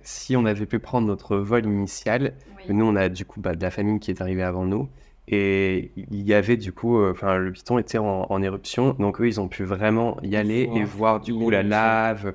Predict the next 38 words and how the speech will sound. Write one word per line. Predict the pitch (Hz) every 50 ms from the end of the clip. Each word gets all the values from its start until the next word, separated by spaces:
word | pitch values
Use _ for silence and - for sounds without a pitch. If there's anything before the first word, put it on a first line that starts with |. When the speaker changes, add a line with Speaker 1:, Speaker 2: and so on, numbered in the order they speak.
| - - -
Speaker 3:
Cool. | - 117 104 104
Speaker 1:
Enfin, | 101 -
ça, | - - 113
ça | 98 98
doit | 95 95
être | - - -
incroyable. | 120 107 - - 113 113 107
Donc | 104 95 -
ils | -
nous | 101 92 98
envoyaient | 98 98 104 98
les | 101
vidéos. | 95 98 95 95 110 110 120 131 131 131 - - - - - - - - -
Bon, | - - - 98 95
nous, | 92 95 101 113 120
quand | 117 120 107 - - -
on, | 101 98 95 95 95 - -
on | 98 95 98
y | 98
est | 98
passé | 95 98 98 98 - - 107
avec | 95 92 90 90
Antoine, | 92 95 92 - 120 117 120 120 - - - - 101 -
l'éruption | 101 92 98 92 95 92 - 123 113
était | - 104
terminée. | 92 - 104 98 98 98 104 110 127
Speaker 3:
C'était | 131 131 107
déjà | 101 - 104 101
éteint. | 101 - - 113 107 -
Speaker 1:
Mais, | 98 95 95 92
euh, | 92 92 92 90 90 90 87 95 - - - - -
mais | - 98 92
du | 90 85 -
coup, | - 123
c'est | 120 - 107
vrai | 104 101
que | - - 95 90 - -
ce... | - - - - -